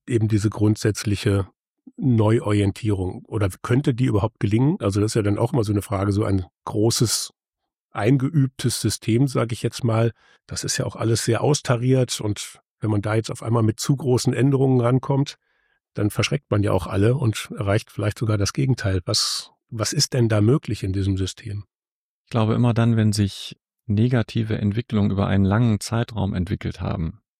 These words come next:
Speaker 2: Probleme über einen langen Zeitraum entstanden sind, Schwierigkeiten über einen langen Zeitraum entstanden sind, dann gibt es nicht die Maßnahme, den Aspekt, den beschließen wir, setzen um und alles ist wieder gut.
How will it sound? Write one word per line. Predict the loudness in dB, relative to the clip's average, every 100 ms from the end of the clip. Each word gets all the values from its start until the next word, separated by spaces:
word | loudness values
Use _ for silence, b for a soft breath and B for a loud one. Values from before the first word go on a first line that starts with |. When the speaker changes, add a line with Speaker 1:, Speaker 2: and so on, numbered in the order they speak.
| _ _ _ _
Speaker 2:
Probleme | -4 -2 2 2 2
über | 2 0
einen | 2 2
langen | 4 2 2 0
Zeitraum | 0 0 0 -2 -2 -2
entstanden | -4 -4 -4 -2 -4
sind, | -6 -10 -12 _
Schwierigkeiten | -12 -6 -2 -2 -4 -4 -4 -2 -4
über | -2 -2
einen | 2 2
langen | 2 2 0
Zeitraum | 0 -4 -2 -2 -2
entstanden | -2 -4 -2 -2 -2
sind, | -4 -6 -6 _ _ _ _ _ -10
dann | -6
gibt | -4 -4
es | 0
nicht | -2 -2 -14 _ _ _ _ _ -12
die | -2 0
Maßnahme, | 2 2 2 0 0 0 0 -2 -4 -8 _ _
den | 0 0 2
Aspekt, | 0 -2 -4 -4 -4 -20 -20 -20 _ -4
den | -2
beschließen | -2 -2 -2 0 0 0
wir, | 0
setzen | 0 -2 0 -2
um | 0 0 0
und | 0
alles | -2 -2 -4
ist | -4
wieder | -2 -2
gut. | 0 0 0